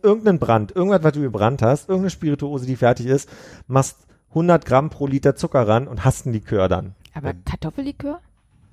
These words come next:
Speaker 1: Du hättest dann Likör. Kannst alle draus machen. Die Vorgabe bei Likör ist wirklich nur, dass du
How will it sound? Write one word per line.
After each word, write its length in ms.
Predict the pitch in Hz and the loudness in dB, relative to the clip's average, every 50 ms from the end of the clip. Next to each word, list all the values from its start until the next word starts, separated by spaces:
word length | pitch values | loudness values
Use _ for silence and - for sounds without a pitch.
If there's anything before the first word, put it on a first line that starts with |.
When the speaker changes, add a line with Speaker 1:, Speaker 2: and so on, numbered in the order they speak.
| _ _ _ _ _ _ _ _ _ - - - | _ _ _ _ _ _ _ _ _ -20 -8 -4
Speaker 1:
Du 100 | 135 117 | 0 2
hättest 340 | 110 123 - - - - - | 2 2 2 2 -4 -2 0
dann 180 | 101 107 120 | 0 0 0
Likör. 300 | 123 120 120 - 117 98 | -2 -4 -2 0 0 0
Kannst 240 | - - 117 117 - | 2 0 -2 0 2
alle 160 | 143 165 180 | 4 4 4
draus 200 | 165 147 151 135 - | 4 2 -2 -2 0
machen. 240 | 139 135 143 165 156 - - - - - | 0 0 0 -2 -8 -10 -16 -20 -8 -4
Die 60 | 139 | -4
Vorgabe 580 | 120 - - 147 156 170 156 151 135 139 139 135 | -4 -2 2 4 4 4 6 6 4 4 2 0
bei 160 | 117 135 117 | 0 2 2
Likör 460 | 117 117 110 - - 139 147 156 151 | 2 2 -2 -2 -2 -2 0 0 0
ist 260 | - 170 139 - - - - | -2 -6 -6 -6 -8 -14 -14
wirklich 440 | 123 120 135 147 - 180 156 - - | -6 -4 -4 -2 -2 -2 -4 -4 -2
nur, 300 | 139 131 127 131 135 - - - - - - _ | -2 2 4 4 2 2 -2 -18 -20 -20 -16 _
dass 180 | - 123 110 - | 0 0 0 0
du 220 | - 110 117 - | -4 -8 -8 -8